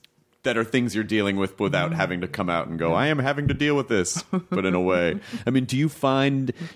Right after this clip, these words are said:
Speaker 1: do you find performing therapeutic in any way?
Speaker 2: I think it's got to be for me. It's such a relief for me to be, um, to get to be somebody else whose words are already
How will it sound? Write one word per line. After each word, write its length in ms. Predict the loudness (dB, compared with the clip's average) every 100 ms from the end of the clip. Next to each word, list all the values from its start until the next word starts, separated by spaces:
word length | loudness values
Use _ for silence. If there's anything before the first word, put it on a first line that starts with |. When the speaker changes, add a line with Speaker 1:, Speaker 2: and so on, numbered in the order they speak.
| -4
Speaker 1:
do 80 | -2
you 80 |
find 340 | 0 2 2 2
performing 680 | -2 0 2 4 4 2 0
therapeutic 760 | 0 0 0 -2 -2 -2 -2
in 80 | -2
any 180 | 0 0
way? 220 | 0 0
Speaker 2:
I 60 | 0
think 160 | 0
it's 140 | -2 -4
got 280 | -4 -4 -4
to 100 | -2
be 260 | 0 -2
for 180 | -2 -4
me. 340 | -2 0 0 -4 -10 -20 _ -6 -4
It's 160 | -4
such 160 | -4 -2
a 40 |
relief 400 | 0 2 2 0
for 140 | 0 0
me 140 | 2
to 80 | 2
be, 340 | 2 0 0 -2
um, 400 | 0 2 0 -4 -8 -20 -20 -20 -20 -8
to 100 | -2
get 140 | -2
to 100 | -2
be 420 | -2 -2 0 -2 -4 -14 -20 -20
somebody 400 | -8 -2 0 2
else 280 | 4 4 2
whose 220 | 0 -2
words 340 | -2 -2 -2 -4
are 160 | -4
already 300 | -2 -2 -4